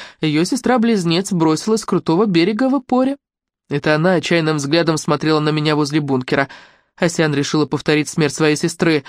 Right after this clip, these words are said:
Она придумала, создала и сыграла персонаж по имени Магали Ворон. Та же дата рождения, те же пристрастия, те же школы и та же Д Н К. Я подтолкнул Кармен к кабинету,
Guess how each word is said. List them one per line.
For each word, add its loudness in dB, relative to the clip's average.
Она 0
придумала, 0
создала 0
и 2
сыграла 0
персонаж -2
по -2
имени 0
Магали 0
Ворон. 0
Та -2
же 0
дата 0
рождения, 0
те -2
же -2
пристрастия, 0
те 0
же 0
школы 0
и -2
та -4
же -2
Д 0
Н -2
К. -8
Я 0
подтолкнул 0
Кармен 0
к -12
кабинету, 0